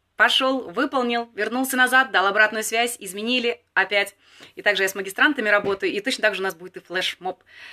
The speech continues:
Обязательно, обязательно должна быть практика. Итак, нужно в работе применять. Все верно, все верно, потому что, а, Анна, а, потому что просто информации море.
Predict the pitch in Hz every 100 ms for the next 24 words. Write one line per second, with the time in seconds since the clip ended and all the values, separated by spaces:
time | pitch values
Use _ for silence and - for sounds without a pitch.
0 | - - - - 165 175 220 269 226 185
1 | 196 226 175 156 180 175 175 _ _ 180
2 | 175 - 160 - _ _ _ _ _ _
3 | _ - - - _ _ - 294 247 -
4 | - - - 285 269 254 240 240 202 190
5 | 175 - 302 302 277 180 170 - - -
6 | 294 311 247 220 240 254 262 277 269 -
7 | - - 214 208 208 226 220 196 175 175
8 | _ _ _ _ _ _ _ _ - -
9 | 196 208 220 247 254 - 240 240 233 214
10 | _ _ _ _ _ _ _ _ _ 277
11 | 349 359 285 262 - - - 262 285 320
12 | 415 - 294 285 226 175 -